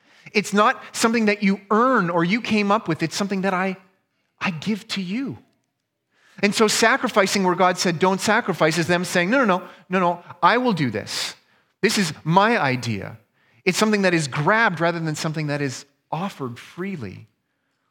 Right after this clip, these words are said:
Like a father saying to his children, "Come here, I, I'll feed you here." And they're like, "No, we'll take whatever we want."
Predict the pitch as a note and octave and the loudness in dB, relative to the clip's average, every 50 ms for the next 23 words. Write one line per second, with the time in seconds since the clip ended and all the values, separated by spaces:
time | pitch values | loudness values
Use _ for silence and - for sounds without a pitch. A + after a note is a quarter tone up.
0 | _ _ _ _ _ _ - D3 - D#3 - - - F3+ F3+ F#3 F3 D#3+ D3 - | _ _ _ _ _ _ -8 -4 -4 -4 -6 -4 -4 -2 -2 0 0 -2 -4 -4
1 | - F3 E3 E3 E3 D#3 D3+ C#3+ C3+ - - - D#3+ D3+ D3 C#3+ - - F3 E3+ | -4 -2 -2 -2 -4 -4 -4 -6 -6 -6 -8 -10 -8 -8 -8 -8 -6 -6 -6 -4
2 | E3 A3 A3 F3+ C3+ C#3 - - D3 D3+ D3 - - - G3+ G3+ E3+ E3+ D#3 C#3 | -2 -2 -2 -2 -2 -4 -4 -4 -4 -6 -6 -6 -10 -8 -8 -6 -6 -6 -8 -8
3 | - - A3+ A#3+ F3 C3 A#2+ A#2+ A#2+ A#2+ A#2 - _ _ _ _ _ _ _ - | -8 -8 -6 -4 -4 -4 -4 -4 -4 -4 -6 -8 _ _ _ _ _ _ _ -2
4 | C#4 E4+ C4 C3 - - - _ _ _ _ _ - B3+ A#3+ G#3+ - E3+ D#3 D#3 | 0 0 0 0 -2 -10 -20 _ _ _ _ _ -4 -2 -2 -2 0 0 -2 0
5 | E3 F3+ F#3 F#3 F#3 G3+ G#3+ A3+ A3+ B3+ C4 G#3+ A#2+ - - - - | 0 0 0 0 0 -2 -4 -4 -4 -4 -6 -6 -8 -10 -12 -18 -20